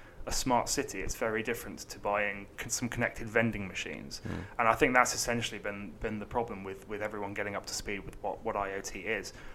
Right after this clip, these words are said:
Speaker 1: Obviously, from a technology provider's point of view, you're selling endpoints and connectivity and management platforms and,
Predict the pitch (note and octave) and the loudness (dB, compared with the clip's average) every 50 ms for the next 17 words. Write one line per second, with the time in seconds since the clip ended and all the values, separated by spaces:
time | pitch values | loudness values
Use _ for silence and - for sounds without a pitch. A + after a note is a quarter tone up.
0 | - - E3 D#3+ - D3+ B2 - B2 A2+ - - G2 F#2 A#2+ D#3 F3+ - G#2+ - | 6 10 10 12 12 10 6 6 2 0 2 0 0 2 2 2 2 0 -2 -4
1 | - - G2 F#2+ G2 F#2+ - - - G#2 F#2+ F#2+ - G2 F#2+ G2 G2 G2 - - | -4 -4 -2 -2 -2 -4 -6 -8 -6 -6 -6 -8 -8 -8 -6 -6 -6 -6 -4 -2
2 | G#2 G2+ G2 G2 F#2+ F#2 - - - A#2+ A#2 A#2 A2+ A#2 - - A#2 A2+ A2+ - | -2 -2 -2 -4 -6 -10 -12 -8 -4 -2 0 0 2 2 4 4 6 4 4 2
3 | - - A2+ A2 A2 - - A#2 A2+ - - - B2 A#2 A#2+ A#2 - A#2+ A2 A2 | 0 -2 -2 -2 -2 0 0 0 0 0 0 -4 -2 -2 -2 -2 0 2 2 4
4 | A2 A2+ A2+ A2+ - - - - - - - - E3+ F3 F3 D#3 - - A#2 - | 4 4 2 0 -2 -4 -10 -14 -14 -10 6 12 12 12 12 12 10 6 4 2
5 | - A2 G#2 F#2 - - A2 G2+ G2 G2 F#2+ G#2 G#2+ G#2+ G#2 G#2 G2+ - | 2 2 2 2 2 0 0 0 0 -2 -4 -4 -4 -2 -2 -2 -4 -4